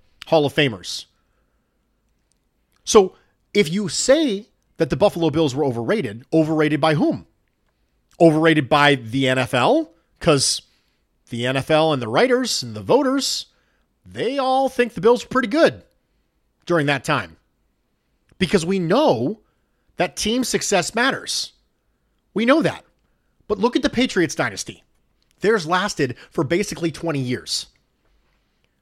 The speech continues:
Tom Brady, Gronk, Belichick, Robert Kraft, Adam Vinatieri, Ty Law, maybe. That's one, two, three,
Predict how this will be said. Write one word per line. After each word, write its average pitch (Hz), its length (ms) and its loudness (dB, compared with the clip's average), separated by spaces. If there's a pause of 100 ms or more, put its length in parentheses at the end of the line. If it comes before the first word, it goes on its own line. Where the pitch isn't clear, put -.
(160)
Tom 123 220 -8
Brady, 160 380 0 (800)
Gronk, 131 520 -4 (800)
Belichick, 151 600 -2 (800)
Robert 120 300 -2
Kraft, 135 640 -2 (1000)
Adam 123 240 -4
Vinatieri, 135 640 -2 (1300)
Ty 131 220 -6
Law, 135 360 0
maybe. 175 380 -2 (1160)
That's 139 300 -2 (420)
one, 165 420 -2 (280)
two, 180 460 -2 (140)
three, 151 540 -6